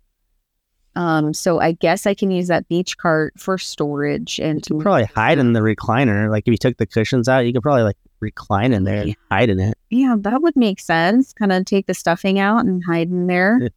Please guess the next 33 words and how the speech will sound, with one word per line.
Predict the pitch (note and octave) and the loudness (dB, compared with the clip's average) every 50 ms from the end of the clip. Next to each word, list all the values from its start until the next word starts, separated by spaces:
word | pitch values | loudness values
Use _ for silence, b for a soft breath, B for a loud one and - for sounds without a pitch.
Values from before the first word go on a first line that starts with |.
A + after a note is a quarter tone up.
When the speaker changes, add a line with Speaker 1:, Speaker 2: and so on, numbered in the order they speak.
| _ - | _ 0
Speaker 2:
that, | A#2 G#2+ - - | 0 0 0 0
do | - | 0
you | A2+ | 2
think | A2+ B2 A2+ - | 2 2 2 2
that | A2+ G#2 | 2 2
would | G2+ G2 G#2 | 2 2 0
work? | G#2+ A2+ G#2+ G#2+ - _ _ _ _ - | 0 0 0 -2 -4 _ _ _ _ -4
Speaker 1:
And | A#3 G3 F#3 F3+ | -2 0 0 2
maybe | F3+ F3+ F#3 G3+ | 0 0 0 -2
put, | G3 - G3 - | -2 -2 -4 -2
like, | - E3+ E3+ - _ - | 0 -2 -2 -2 _ -2
the, | D#3+ D#3 D3+ D3 - _ _ _ _ - | 0 0 0 0 -2 _ _ _ _ -6
the | D#3+ | -6
wood | D#3+ E3 D#3+ D#3 E3 | -6 -4 -4 -4 -2
over | E3 E3+ E3+ D#3 D3 D3 | -2 -4 -4 -4 -4 -2
it. | D3 D#3 - - - | -2 -4 -4 -6 -6
So | - E3 D#3+ D3+ C#3+ D3 - - | -2 0 0 2 2 0 0 0
it, | - D#3+ E3 - - | -2 -2 -2 -2 0
anytime | E3 F#3 G3 F#3+ G3 - F#3+ F#3 F3+ | 0 0 0 0 0 0 0 0 0
the | E3+ | 0
zombies | E3 E3+ E3 E3 E3+ F3 F3 E3+ E3+ | 0 0 0 0 0 0 0 0 0
are | E3 | 0
actually | - - E3 D#3+ - - F3 D#3 | 0 0 -2 -2 -2 0 0 0
coming | D3 - - E3 D#3+ D#3+ D3+ D3+ D3+ - | 0 0 0 0 2 2 2 2 0 -2
close, | - - - E3 D#3+ D#3+ E3+ D#3+ D#3 D#3+ F#3 - - - | -8 -6 -2 0 2 2 2 2 2 0 0 -2 -2 -4
I | - - D#3+ | -2 -2 -2
could | - D#3 D#3+ | -4 -4 -2
get | - D3+ B2 - - _ - | -2 -2 -2 -2 -4 _ -10
inside | D#3+ D#3+ - - E3 D#3+ D#3+ D#3 | -10 -10 -10 -8 -6 -4 -4 -4
my | D#3+ D#3+ D#3 D#3 G#2+ E3+ - _ _ _ _ _ _ _ _ _ _ _ _ _ _ | -4 -4 -4 -4 -4 -6 -8 _ _ _ _ _ _ _ _ _ _ _ _ _ _
little | - - E3 D#3+ D#3+ D3+ - | -4 -4 -2 -2 -4 -4 -2
hiding | E3 D#3+ E3 F3 F3+ F3 | 0 2 2 2 0 -2
spot. | E3+ - - D#3 D#3 D#3 D#3+ E3+ - | -2 -2 0 0 2 2 0 0 -2